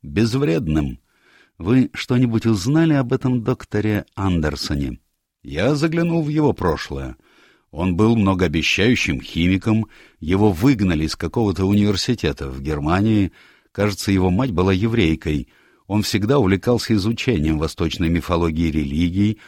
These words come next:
тратил на это все свободное время и писал всевозможные статьи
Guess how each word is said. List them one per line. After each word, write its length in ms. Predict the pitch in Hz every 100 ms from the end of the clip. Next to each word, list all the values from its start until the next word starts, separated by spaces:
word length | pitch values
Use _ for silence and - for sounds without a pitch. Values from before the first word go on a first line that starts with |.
| - _
тратил 380 | 87 95 95 92
на 160 | 92 90
это 140 | 82
все 220 | - 87
свободное 580 | - 82 80 80 87 85
время 440 | 90 120 139 143 - _ _
и 120 | 113
писал 360 | 120 113 139 139
всевозможные 680 | - 117 110 117 120 113 117
статьи 600 | - 110 - 76 71